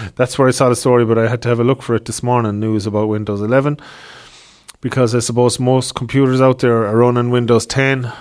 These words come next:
or eight, um, but, uh, there's going to be a new one coming out. Uh, Microsoft is giving Windows ten a redesign, but it will, will it be called Windows eleven? All right, so it might be just a redesign, but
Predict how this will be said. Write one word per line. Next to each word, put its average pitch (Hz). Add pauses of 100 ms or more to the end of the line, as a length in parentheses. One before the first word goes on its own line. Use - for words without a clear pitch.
(140)
or 107
eight, 127 (720)
um, 110 (380)
but, 120
uh, 113 (400)
there's 113
going 117
to 110
be 113
a 117
new 135
one 117
coming 113
out. 117
Uh, 117
Microsoft 127
is 120
giving 151
Windows 135
ten 139
a 117
redesign, 120
but 120
it -
will, 127
will 135
it 131
be 135
called 113
Windows 107
eleven? 131
All 120
right, 113
so 120
it 113
might 143
be 147
just 131
a -
redesign, 107
but 101